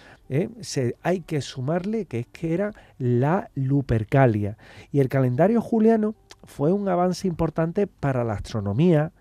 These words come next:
para lo que es la calendarización, es decir, meterlo dentro de un calendario. Eh, fue un calendario muy utilizado durante siglos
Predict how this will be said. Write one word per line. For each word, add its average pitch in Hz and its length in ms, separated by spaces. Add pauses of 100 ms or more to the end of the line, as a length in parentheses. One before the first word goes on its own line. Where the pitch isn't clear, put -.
(440)
para 123 280
lo 110 160
que 110 180
es 131 60
la 147 200
calendarización, 123 1800
es - 120
decir, 117 300
meterlo 117 400
dentro 120 320
de 110 60
un 110 60
calendario. 123 640 (540)
Eh, 110 140
fue 165 280
un 180 160
calendario 151 520
muy 147 180
utilizado 151 640
durante 123 500 (220)
siglos 160 720